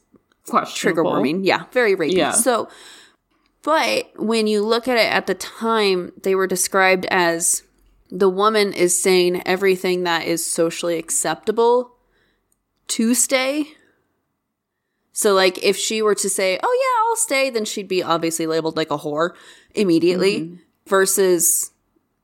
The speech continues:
Speaker 2: it, they, they make it to be, or the dissection said it's, like, more of a cat and mouse, like, they're both willingly playing versus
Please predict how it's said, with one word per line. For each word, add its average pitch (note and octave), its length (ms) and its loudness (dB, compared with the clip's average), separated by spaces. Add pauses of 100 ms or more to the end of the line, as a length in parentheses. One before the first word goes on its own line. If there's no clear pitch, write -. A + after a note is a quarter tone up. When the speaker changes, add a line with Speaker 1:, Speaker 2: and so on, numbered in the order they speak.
(360)
Speaker 2:
it, F#3 340 2
they, F#3 180 2
they F#3+ 220 2
make G#3 320 -2
it G3 220 0
to F#3+ 160 -2
be, E3+ 440 0 (420)
or - 80 0
the F#3 100 2
dissection G3 600 0
said E3+ 240 -2
it's, E3 140 -4
like, D#3+ 120 -2
more E3+ 160 -2
of D#3 60 -2
a D#3+ 60 -4
cat D#3 240 -2
and E3 100 -8
mouse, D3+ 260 -4
like, E3+ 140 -6
they're D#3+ 100 0
both D#3 320 -6
willingly D#3+ 380 -2
playing E3+ 460 -2
versus E3 500 0